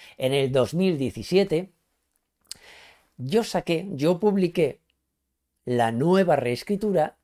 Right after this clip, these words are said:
de Luchadores de Sueños. ¿Vale? Luchadores de Sueños, que ya llevó esta portada. Es la portada que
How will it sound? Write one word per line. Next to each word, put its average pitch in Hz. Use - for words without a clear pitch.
de 147
Luchadores 113
de 82
Sueños. 69
¿Vale? 127
Luchadores 143
de 127
Sueños, 202
que 156
ya 202
llevó 180
esta 131
portada. 78
Es 131
la 127
portada 151
que 151